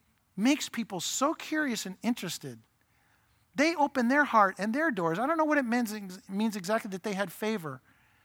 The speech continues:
Was that benefit in some way? Was that provision? Was that,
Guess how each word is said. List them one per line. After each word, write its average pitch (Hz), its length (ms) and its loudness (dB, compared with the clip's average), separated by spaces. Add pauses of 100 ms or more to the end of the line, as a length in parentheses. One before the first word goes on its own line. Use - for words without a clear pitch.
(440)
Was 185 120 -6
that 202 260 0 (560)
benefit 294 680 2 (100)
in 240 120 -2
some 277 300 2
way? 285 220 4
Was 190 140 -2
that 175 180 0
provision? 269 580 -2
Was 175 160 -4
that, 180 260 2